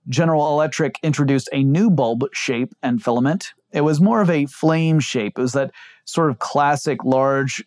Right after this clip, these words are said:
kind of clunky, retro-looking light bulb. That was the general shape that they introduced. And it had a filament made out of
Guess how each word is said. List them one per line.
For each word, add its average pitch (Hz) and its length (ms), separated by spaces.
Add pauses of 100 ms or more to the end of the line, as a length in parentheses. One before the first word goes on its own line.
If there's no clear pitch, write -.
kind 135 200
of 120 200
clunky, 131 520
retro-looking 135 1080
light 143 240
bulb. 147 340
That 151 200
was 160 120
the 147 80
general 131 300
shape 127 340
that 123 220
they 127 160
introduced. 120 520 (400)
And 160 200
it 165 80
had 156 160
a 139 60
filament 196 440
made 151 220
out 143 180
of 139 180